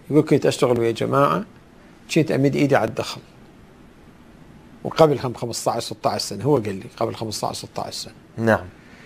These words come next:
Speaker 1: يقول: "الآن أنا متندم، شو أسوي؟ شو أسوي؟" قلت له: "تعرفهم؟" قال: "إيه." قلت له: "اعطيني أرقامهم."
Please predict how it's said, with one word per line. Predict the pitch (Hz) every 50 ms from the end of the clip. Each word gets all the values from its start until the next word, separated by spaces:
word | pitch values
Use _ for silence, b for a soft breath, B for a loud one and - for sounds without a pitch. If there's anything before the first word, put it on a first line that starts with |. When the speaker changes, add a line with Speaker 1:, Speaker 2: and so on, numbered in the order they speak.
| b b b b b b b b b b b b b b b b b - - -
Speaker 1:
يقول: | 156 156 180 175 170
"الآن | 160 160 160 160 160 160 156 160
أنا | 165 156 147 147 143 139 117 131
متندم، | 135 123 - 143 139 127 107 - - 107 104 101
شو | - - 143
أسوي؟ | - - - - - - - - - - - - - - - -
شو | - -
أسوي؟" | - - - - - - - - - - - - - - - - - - - - - - - -
قلت | 151 147
له: | 185 165
"تعرفهم؟" | - 170 143 165 160 139 160 156 123
قال: | 127 117 110 113
"إيه." | - - - - - - - - -
قلت | 185 - 190
له: | 175
"اعطيني | 180 - 143 131 120
أرقامهم." | 117 - - 107 104 101 95 -